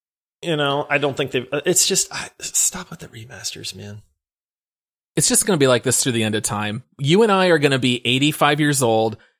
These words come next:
Speaker 2: in some nursing home, and they're gonna be coming out with the Mass Effect Super Legendary Edition,
Speaker 1: <laughs>
Speaker 2: updated to four thousand K,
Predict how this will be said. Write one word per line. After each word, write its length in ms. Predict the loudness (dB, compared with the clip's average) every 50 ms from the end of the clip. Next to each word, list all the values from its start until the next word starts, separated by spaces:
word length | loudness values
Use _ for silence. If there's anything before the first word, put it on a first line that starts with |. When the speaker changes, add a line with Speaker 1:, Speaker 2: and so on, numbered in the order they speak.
| _ _ _
Speaker 2:
in 160 | 0 0 2
some 320 | 2 2 2 2 2 2 2
nursing 400 | 2 2 4 2 2 0 0 0
home, 320 | 0 2 2 2 2 0
and 100 | 0 0
they're 60 | 0 0
gonna 100 | 2 2
be 100 | 0 0
coming 360 | -2 -2 -2 -2 0 0 0
out 280 | 0 2 0 0 0 0
with 140 | -2 -2 -4 -4
the 360 | -4 -2 0 0 0 -2 -2 -2
Mass 400 | -2 0 0 2 2 2 0 0
Effect 480 | 0 2 2 4 4 2 0 -2 -2
Super 440 | 0 2 2 4 2 2 4 2 2
Legendary 680 | 4 2 2 2 2 2 2 4 4 4 4 4 2
Edition, 640 | 2 2 2 2 2 2 2 2 4 2 2 2 2
Speaker 1:
<laughs> 720 | 0 -2 -2 -2 -4 -4 -4 -4 -8 -16 -16 -14 _ 2
Speaker 2:
updated 640 | 2 4 2 2 0 2 4 6 6 6 4 4 2 2
to 260 | 2 4 4 4 2
four 280 | 2 2 4 4 4 4
thousand 560 | 4 4 4 4 4 4 2 2 2 0 0
K, 560 | 0 0 2 2 2 4 4 2 2 0 0